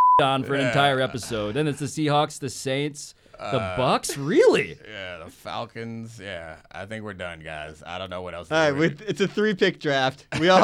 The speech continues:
Speaker 3: have <laughs> awesome teams. I get the
Speaker 2: Yeah.
Speaker 3: Jaguars also, so if any of my four teams win, I win this thing.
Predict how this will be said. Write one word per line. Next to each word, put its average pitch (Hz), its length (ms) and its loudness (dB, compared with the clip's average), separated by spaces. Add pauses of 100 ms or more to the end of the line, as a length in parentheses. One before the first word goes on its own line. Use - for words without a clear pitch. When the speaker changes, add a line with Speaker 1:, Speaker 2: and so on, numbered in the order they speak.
Speaker 3:
have 160 140 -2
<laughs> - 40 0
awesome 165 460 6
teams. 127 360 -2 (160)
I 165 120 4
get 196 160 2
the 170 60 -4
Speaker 2:
Yeah. - 40 -4 (200)
Speaker 3:
Jaguars 147 280 2
also, 131 360 0
so 143 160 0
if 147 100 0
any 170 200 4
of 156 80 2
my 147 200 4
four 143 220 -2
teams 127 300 -4
win, 113 180 -2
I 110 80 2
win 110 200 0
this 110 220 -2
thing. 120 200 0